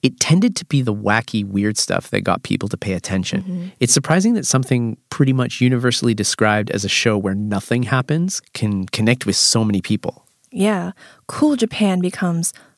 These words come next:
Speaker 2: calm Japan.
Speaker 1: Oh, how zen.
Speaker 2: <laughs>
Speaker 1: So, after four successful seasons, the newest season of Terrace House started in May twenty nineteen.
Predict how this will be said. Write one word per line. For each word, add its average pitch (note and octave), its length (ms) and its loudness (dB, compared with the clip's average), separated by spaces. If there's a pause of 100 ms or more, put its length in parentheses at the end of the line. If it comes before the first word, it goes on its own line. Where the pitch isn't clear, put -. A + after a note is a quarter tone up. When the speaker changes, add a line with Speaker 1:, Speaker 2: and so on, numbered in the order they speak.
Speaker 2:
calm F3 420 0
Japan. D3 600 -10 (160)
Speaker 1:
Oh, A2+ 440 4
how G#2+ 220 2
zen. G#2 680 2 (260)
Speaker 2:
<laughs> - 280 -10
Speaker 1:
So, F3 380 2 (200)
after G3 260 0
four F#3 180 -2
successful - 520 -2
seasons, F#2+ 560 -2 (380)
the B2 100 4
newest F3 260 2
season A#2 240 0
of G2 100 -4
Terrace F2+ 340 -2
House F#2+ 180 0
started A#2+ 400 0
in G#2+ 100 0
May G#2 140 0
twenty G2+ 280 -4
nineteen. G2+ 600 -2